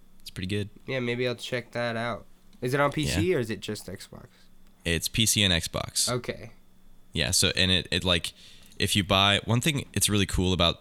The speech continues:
Speaker 1: uh, Xbox, or, like, most of the Xbox games that they make now is, like, it's their,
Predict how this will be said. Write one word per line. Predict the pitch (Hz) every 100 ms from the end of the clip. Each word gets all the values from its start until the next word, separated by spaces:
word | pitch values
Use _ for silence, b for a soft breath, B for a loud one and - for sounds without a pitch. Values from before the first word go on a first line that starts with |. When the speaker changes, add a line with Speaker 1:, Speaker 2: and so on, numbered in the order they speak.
| -
Speaker 1:
uh, | - 78 69 - - - -
Xbox, | 82 - 101 90 101 - - - -
or, | 80
like, | 73 - - -
most | 120 -
of | 92
the |
Xbox | 87 85 85 -
games | 87 85
that | 85
they | 82
make | 78 78
now | 85 85
is, | 85 80
like, | 73
it's | 80 -
their, | - 82